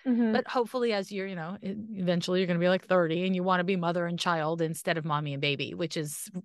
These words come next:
Speaker 2: a little bit where it's still at.
Speaker 1: Yeah.
Speaker 2: And what that might look like is before you call your mom, when you get really emotionally activated,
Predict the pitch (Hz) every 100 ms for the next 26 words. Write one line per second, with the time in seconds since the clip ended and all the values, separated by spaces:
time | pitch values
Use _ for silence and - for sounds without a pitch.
0 | 233 - - 202 208 180 185 190 180 -
1 | - 180 170 151 160 214 262 - - -
2 | 233 220 214 226 - _ _ 214 247 262
3 | 240 226 226 233 262 - 196 156 180 -
4 | - - 202 196 - 214 202 254 254 247
5 | - 202 196 185 190 185 180 180 185 185
6 | 175 165 170 165 165 165 180 170 - 262
7 | - 214 180 175 175 170